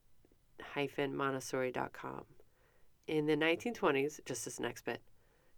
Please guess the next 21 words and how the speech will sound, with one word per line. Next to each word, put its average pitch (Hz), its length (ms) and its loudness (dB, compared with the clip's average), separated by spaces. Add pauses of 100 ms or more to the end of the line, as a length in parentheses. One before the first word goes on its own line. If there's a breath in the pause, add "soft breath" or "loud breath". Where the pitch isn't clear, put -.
in 156 160 4
the 160 100 8
nineteen 208 340 6
twenties, 180 360 4
Mussolini 165 640 2
exiled 147 460 2
her 139 200 0
from 151 220 -4
Italy 139 340 0
because 135 320 -4
she - 140 -2
refused 180 480 0
to 170 60 -2
compromise 170 760 2
her 151 100 2
principles 139 680 2
and 139 200 -2
make 147 180 4
children 127 540 0
into 131 240 -8
soldiers. - 540 -6